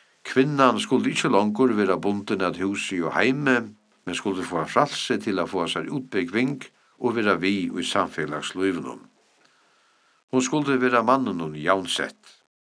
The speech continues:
Eitt nútímans húski skuldi byggja á vinalega og opinleika.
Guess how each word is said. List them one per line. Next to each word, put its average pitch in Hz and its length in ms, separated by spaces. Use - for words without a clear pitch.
Eitt 104 240
nútímans 120 680
húski 139 400
skuldi 127 400
byggja 107 400
á 82 160
vinalega 104 640
og 120 240
opinleika. 90 680